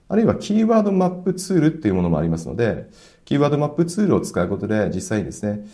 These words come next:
えー、構造化されたキーワードを確認することができるので、そういったものを利用するのもいいかと思います。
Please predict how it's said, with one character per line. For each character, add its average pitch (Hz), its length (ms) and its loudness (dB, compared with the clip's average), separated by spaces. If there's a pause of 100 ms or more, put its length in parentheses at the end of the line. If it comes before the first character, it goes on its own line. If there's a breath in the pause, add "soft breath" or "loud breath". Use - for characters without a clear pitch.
(380 loud breath)
え 82 360 2
ー、 - 40 -16
構 160 220 8
造 160 180 6
化 160 100 0
さ 160 140 0
れ 151 80 -2
た 147 240 0
キ - 160 -8
ー 139 40 -2
ワ 139 140 2
ー 117 40 2
ド 87 100 2
を - 240 -6 (100)
確 104 220 -2
認 95 80 0
す 104 100 -6
る 104 60 2
こ 107 80 0
と 92 80 -4
が 85 80 0
で 87 100 -2
き 104 100 -6
る 127 80 -2
の 120 120 -2
で、 156 180 0
そ - 200 -4
う - 20 0
い - 20 -4
っ 202 40 -6
た 220 100 0
も 208 80 2
の 143 80 4
を 92 60 4
利 85 80 2
用 82 100 0
す 82 100 -4
る 104 100 0
の 107 80 -2
も 151 280 2
い 82 80 -2
い 82 40 -2
か 90 120 -8
と 131 80 0
思 73 120 0
い 64 40 -6
ま 60 100 -8
す。 - 240 -12